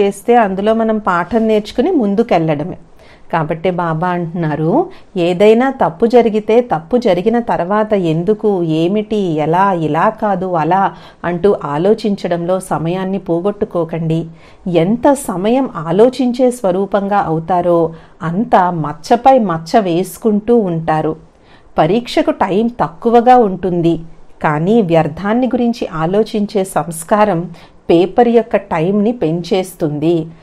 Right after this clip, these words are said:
చూడండి బాబా ఎంత లాజికల్గా ఎక్స్‌ప్లెయిన్ చేస్తారు. ఆ పేపర్ ఏదైతే వచ్చిందో అది, అది చాలా తక్కువ టైమే ఉంటుందంట, కానీ దాని గురించి అతిగా వ్యర్థంగా ఆలోచించడం వల్ల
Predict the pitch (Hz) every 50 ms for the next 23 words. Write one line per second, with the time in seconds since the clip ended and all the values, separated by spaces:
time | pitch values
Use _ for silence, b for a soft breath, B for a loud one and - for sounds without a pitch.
0 | B B B - - 180 175 175 180 175 175 156 151 156 185 208 202 180 143 156
1 | 196 214 - - 254 240 202 165 147 143 156 175 185 226 226 262 247 247 247 254
2 | 233 196 - - - - 220 202 202 196 190 - 190 165 160 160 160 - 165 156
3 | 160 - - B B B B B B B B 185 190 - - - - - 190 220
4 | - 320 285 294 285 285 240 285 277 269 269 277 277 262 240 226 208 - - -
5 | 233 208 180 175 196 254 269 233 247 - - - - 165 165 269 - - 302 226
6 | 214 233 277 294 - 262 214 - - 285 285 277 285 277 277 269 277 294 285 277
7 | 262 247 269 254 240 233 226 196 170 160 180 170 180 180 b b b b b b
8 | - - 185 170 170 202 240 294 302 240 202 180 160 170 196 226 247 196 185 180
9 | 208 233 269 277 - 311 277 - - 175 160 165 - 233 240 226 262 262 262 240
10 | 185 156 165 170 156 147 160 160 160 233 262 269 269 262 269 262 - 175 151 170
11 | 190 226 269 277 - 277 247 240 240 233 202 202 185 170 165 156 165 185 196 180
12 | 151 190 302